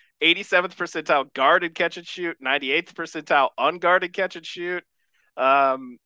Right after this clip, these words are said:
a-, and with Dame out, he averaged twenty-three point four points, five point eight assists, two point seven rebounds on forty-six, forty-two, eighty-seven shooting splits.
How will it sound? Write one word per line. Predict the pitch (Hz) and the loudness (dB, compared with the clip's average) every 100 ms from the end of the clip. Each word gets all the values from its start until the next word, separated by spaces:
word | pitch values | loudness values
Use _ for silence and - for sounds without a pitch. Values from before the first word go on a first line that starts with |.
| _ 147 | _ -2
a-, | 151 151 | 0 0
and | 156 143 | -2 -2
with | 151 - | -8 -2
Dame | 143 156 143 | 0 0 0
out, | 139 143 - | 0 0 -4
he | - 139 | -14 -6
averaged | 127 127 131 127 - | -2 -2 -4 -10 -14
twenty-three | 131 135 123 139 127 | -10 -10 -12 -14 -14
point | - 123 110 | -12 -12 -12
four | 120 120 | -12 -12
points, | 117 123 120 113 | -10 -14 -14 -14
five | - 117 120 | -6 -6 -6
point | 131 120 | -10 -10
eight | 120 117 | -10 -10
assists, | 110 120 113 - | -14 -16 -16 -16
two | - | -20
point | 127 127 117 | -14 -14 -12
seven | - 117 117 | -8 -8 -8
rebounds | 117 120 113 113 117 - - - _ | -14 -10 -8 -8 -10 -18 -20 -20 _
on | 120 | -8
forty-six, | 123 - 127 120 - 123 113 | -8 -6 -6 -6 -8 -8 -10
forty-two, | - 120 117 113 - 117 117 - | -12 -10 -10 -12 -12 -10 -10 -8
eighty-seven | 117 113 110 113 107 | -8 -8 -8 -8 -8
shooting | 104 160 151 | -8 -8 -8
splits. | 131 - 139 135 | -8 0 0 0